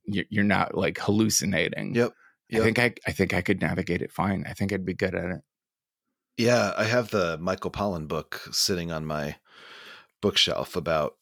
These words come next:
Speaker 2: the various uses of psychedelics. Um,
Speaker 1: What's it called? I'll add it to the show notes.
Speaker 2: Oh God,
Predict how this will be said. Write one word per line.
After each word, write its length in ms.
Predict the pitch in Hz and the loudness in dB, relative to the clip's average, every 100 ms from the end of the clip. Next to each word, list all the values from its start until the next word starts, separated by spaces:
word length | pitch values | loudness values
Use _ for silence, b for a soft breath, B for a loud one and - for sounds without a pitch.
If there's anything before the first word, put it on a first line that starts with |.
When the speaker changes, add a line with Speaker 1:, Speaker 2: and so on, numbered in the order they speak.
| _ _ | _ _
Speaker 2:
the 180 | 92 87 | -10 -4
various 720 | 90 92 87 85 - - - - | 2 4 4 2 0 0 -2 -4
uses 600 | 107 104 92 95 85 - | 0 4 4 4 4 2
of 480 | 87 82 82 - - _ | 2 -2 -6 -10 -16 _
psychedelics. 1000 | - 104 90 87 87 80 73 - - - - B B B B B | -2 0 0 0 -2 -2 -4 -4 -4 -6 -12 B B B B B
Um, 580 | 107 95 85 69 65 67 - _ | 0 2 0 -4 -8 -12 -18 _
Speaker 1:
What's 240 | - 101 - | -2 0 0
it 100 | 101 | 0
called? 380 | - 107 113 - | 2 2 2 0
I'll 200 | 95 98 | 2 4
add 140 | 95 98 | 4 2
it 80 | - | -2
to 120 | 95 | -2
the 100 | 98 | -2
show 220 | - 101 | -2 -2
notes. 380 | 110 113 113 - _ | 0 -4 -4 -10 _
Speaker 2:
Oh 260 | - - - | -10 -8 -8
God, 380 | - - - - | -8 -6 -6 -8